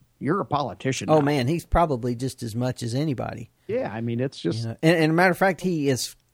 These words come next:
Speaker 2: he's come from the side with the money to try
Speaker 1: Yep.
Speaker 2: to sway them, so he probably is more so than most already. Um,
Speaker 1: Well, you think about it, too. <clears throat> I guess this is the other, other thing that really was, was really shocking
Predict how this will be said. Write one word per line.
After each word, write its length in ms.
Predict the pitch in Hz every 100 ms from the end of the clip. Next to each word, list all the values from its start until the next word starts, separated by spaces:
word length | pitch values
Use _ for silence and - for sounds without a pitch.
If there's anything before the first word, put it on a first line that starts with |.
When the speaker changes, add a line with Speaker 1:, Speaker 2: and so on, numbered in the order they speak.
| -
Speaker 2:
he's 200 | 139 135
come 220 | 175 165
from 180 | 156 131
the 100 | 120
side 360 | - 147 139
with 140 | 127 110
the 60 |
money 580 | 123 143 180 127 120 107 - -
to 80 | -
try 180 | 135 135
Speaker 1:
Yep. 60 |
Speaker 2:
to 60 | 120
sway 300 | - 135 156
them, 280 | 135 113 127
so 140 | 120
he 100 | 117
probably 380 | 131 139 131 117
is 200 | 113 - _ _
more 260 | 135 120 127
so 260 | - 135 131
than 460 | 117 113 113 113 -
most 480 | 117 127 131 - 113
already. 540 | 120 117 240 - 104 _ _ _ -
Um, 220 | 101 107
Speaker 1:
Well, 100 | 233
you 100 | -
think 160 | 262
about 160 | 226 175
it, 80 | -
too. 360 | 190 151 117 -
<clears throat> 80 | -
I 520 | 156 92 - _ 160
guess 140 | 165
this 160 | 151 120
is 80 | 117
the 100 | 135
other, 280 | 135 123 113 - -
other 180 | 135 131
thing 260 | 127 123 120
that 120 | -
really 200 | 135 127
was, 200 | 104 -
was 180 | 131 117
really 240 | 127 120
shocking 640 | - 123 123 117 117 110